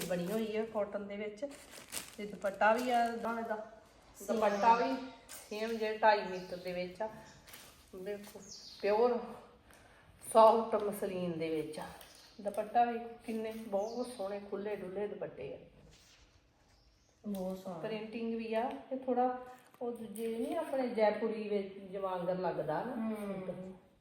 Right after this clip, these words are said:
Speaker 1: ਤੇ ਜੇ ਪ੍ਰਾਈਸ ਵੇ ਗੱਲ ਕਰੀਏ ਇਹਦੇ ਤੇ ਪ੍ਰਾਈਸ ਹੈ
Speaker 2: ਤੇਈ ਸੌ।
Speaker 1: ਤੇਈ ਸੌ ਰੁਪਇਆ। ਪਰ ਆਪਾਂ ਜਿਹੜਾ ਅੱਜ ਇਹ ਸੂਟ ਆਪਾਂ ਡਿਸਕਾਊਂਟ ਤੇ ਜੇ ਆਪਾਂ ਦਰਸ਼ਕਾਂ ਜਿਹੜੇ ਆਪਣੇ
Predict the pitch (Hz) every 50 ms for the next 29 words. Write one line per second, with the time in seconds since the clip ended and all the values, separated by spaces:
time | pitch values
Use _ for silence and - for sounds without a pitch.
0 | _ _ _ _ _ _ _ _ _ _ _ _ - - - - - - - -
1 | - - - - - 214 196 240 233 - 226 220 214 208 214 208 233 233 240 247
2 | 254 254 254 - - - - - - - - - 233 240 247 247 254 262 247 262
3 | 269 294 285 277 269 277 277 277 277 - - - - - - - - - - -
4 | 254 233 - 247 226 220 214 220 220 226 233 254 247 247 240 247 285 311 - -
5 | - - - - - 214 202 196 190 185 185 - - 165 - - 247 254 262 262
6 | 247 - 269 233 220 208 214 196 185 175 - - - - - - - - - -
7 | - - - 254 262 254 240 240 247 - 262 254 262 269 262 - - - - -
8 | - 202 226 240 247 247 247 233 214 202 233 233 233 233 247 254 254 247 233 -
9 | - 240 226 220 214 220 208 208 - 220 214 208 214 214 208 - - 202 196 202
10 | 208 202 - - - 247 254 311 311 - - - - - - - - - - 214
11 | 220 214 214 - 214 208 208 202 196 196 - - - 196 202 202 214 208 208 220
12 | 220 202 214 208 202 202 202 196 190